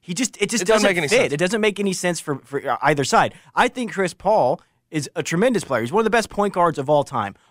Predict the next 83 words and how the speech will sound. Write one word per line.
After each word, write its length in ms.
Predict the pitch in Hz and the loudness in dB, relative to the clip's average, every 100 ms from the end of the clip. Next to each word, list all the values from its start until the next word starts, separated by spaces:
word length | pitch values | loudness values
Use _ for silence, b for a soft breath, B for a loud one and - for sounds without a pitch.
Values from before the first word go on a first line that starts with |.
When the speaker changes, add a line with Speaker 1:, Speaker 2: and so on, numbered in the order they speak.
| - | -8
Speaker 1:
Of 140 | 196 | -8
course, 360 | - 233 247 170 | -6 0 2 2
it 80 | 175 | -6
would 120 | 165 | -4
be 100 | 151 | -4
great 240 | 147 151 | 0 -2
to 80 | 143 | 0
have 180 | 135 131 | 0 0
somebody 280 | 135 123 120 | 0 0 2
like 120 | 117 | 0
Chris 160 | - 117 | -4 -6
Paul 180 | 123 | 0
on 100 | 113 | 0
your 100 | 110 | 0
team. 300 | 104 233 117 - b | -4 -2 -2 -6 b
But 100 | - | -4
when 180 | 147 156 | -2 -2
you 80 | 143 | -4
take 240 | 196 202 | -2 -2
into 200 | 196 170 127 | 0 -2 -2
consideration 760 | - 135 156 127 139 151 156 | -6 -4 0 2 2 2 0
everything 420 | 135 139 143 143 | 0 -2 -2 -4
it, 100 | 131 - _ | -4 -8 _
that 160 | 117 123 | -6 -6
would 120 | 120 | -4
actually 340 | 107 135 - 123 | 0 0 0 -2
have 240 | 127 127 | 0 0
to 80 | - | -4
happen 480 | - 120 - 208 214 | 0 0 2 -2 -2
Speaker 2:
Yeah. 220 | 202 247 160 | 0 2 2
Speaker 1:
for 80 | 156 | 0
him 80 | |
to 80 | 135 | -2
be 200 | 117 131 | -4 0
on 120 | 180 226 | 2 2
your 100 | 233 | -2
team, 280 | 277 269 - b - | -2 -4 -4 b -6
it 100 | 175 | -2
just 220 | 202 - | -2 0
doesn't 320 | 190 196 196 | 0 0 0
make 200 | 170 180 | -2 -2
much 240 | 156 147 - | -2 -4 -2
sense 280 | 165 151 | -2 -2
for 120 | - 135 | -2 -6
the 80 | |
Grizzlies 360 | 117 139 127 117 | -2 -2 0 0
moving 200 | 117 147 | 0 0
Speaker 2:
And 80 | 107 | -2
Speaker 1:
forward. 200 | 107 - | -6 -2
Speaker 2:
Chris 240 | 220 220 | 0 -2
Paul 340 | - 160 160 160 | -2 2 2 2
to 60 | |
Memphis? 580 | 139 156 - 190 - - - | 0 -4 -4 -8 -8 -16 -10
Chris 180 | 170 | -10
Paul 280 | - 147 151 | -4 -2 0
wanting 220 | 143 151 143 | 0 -2 -4
to 40 | |
come? 260 | 147 143 139 | -2 -4 0
No. 200 | 151 - | -2 2
Speaker 1:
Well, 100 | 240 | 2
and, 60 | 247 | 2
and 80 | 247 | 0
Speaker 2:
That 100 | 220 | 2
Speaker 1:
this 160 | 311 | 2
is 80 | 262 | 2
Speaker 2:
doesn't 80 | 240 | 2
Speaker 1:
another 160 | 214 | 2
Speaker 2:
seem 80 | 165 | 0
Speaker 1:
thing. 80 | 120 | -2
A 20 | |
Speaker 2:
realistic 320 | 113 113 170 | -2 0 0
Speaker 1:
very, 280 | 165 220 254 | 2 2 2
Speaker 2:
either. 100 | 233 | 0
Speaker 1:
very 240 | 175 214 214 | 0 2 0
important 400 | 170 196 170 151 | 0 -2 -2 -4
thing 160 | 151 | -4
here. 120 | 123 | -2
We 120 | 117 131 | -2 0
talked 240 | 170 175 | 0 2
about 180 | 180 165 | 0 -2
this 140 | 156 | 2
off 200 | 143 123 | 2 2
air. 220 | 120 101 | -2 -4